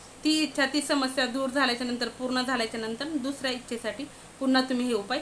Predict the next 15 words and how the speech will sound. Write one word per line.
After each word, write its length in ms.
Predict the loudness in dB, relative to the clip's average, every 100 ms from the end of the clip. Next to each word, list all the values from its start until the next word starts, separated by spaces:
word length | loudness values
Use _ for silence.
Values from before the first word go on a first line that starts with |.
| 0
करू 240 | 4 4 2
शकता. 260 | -4 -6 -10 -12 -18 -2 4
तर 180 | 4 4 -8 -2
झालेली 400 | 4 6 6 4
सेवा 360 | 4 2 4 2
स्वामींचरणी 720 | 2 4 4 4 6 6 6
रुजू. 260 | 2 0 -2
व्हिडिओ 380 | 0 0 2 0 0
कसा 260 | 0 4
वाटला, 260 | 4 4 0
एक 140 | 0
कमेंट्समध्ये 840 | 0 -2 -2 -4 -6 -4 -6 -10 -18 -18 -6
निश्चित 340 | -4 -4 -4 -4
सांगत 540 | 2 4 4 -2 0
चला. 240 | 0 0